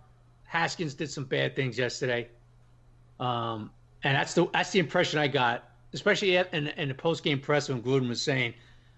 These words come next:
and they were asking him about next week, he was like, "Listen, I don't care where you drafted. You gotta earn it here," you know? Um,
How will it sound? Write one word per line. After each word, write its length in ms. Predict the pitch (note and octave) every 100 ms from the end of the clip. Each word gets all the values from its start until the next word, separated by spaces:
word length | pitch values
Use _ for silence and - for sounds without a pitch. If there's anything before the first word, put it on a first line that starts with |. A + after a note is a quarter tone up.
| -
and 100 | C3+
they 40 |
were 80 | C3+
asking 260 | D3 -
him 60 | C#3+
about 160 | C3 B2
next 240 | C3+ C3+
week, 100 | D#3+
he 60 | C3+
was 80 |
like, 100 | C#3
"Listen, 240 | D#3+ D3 D#3+
I 40 |
don't 100 | F3
care 120 | -
where 140 | D#3 D3
you 80 | B2
drafted. 400 | A#2+ B2 - - - - -
You 80 | G3
gotta 140 | F3+
earn 260 | D3+ D3+ C3
it 80 |
here," 200 | A2 G#2+ - - - -
you 100 | A#2+
know? 1500 | A2 B2+ - - - - - - - - - - - - C#3+
Um, 340 | C3 B2 A#2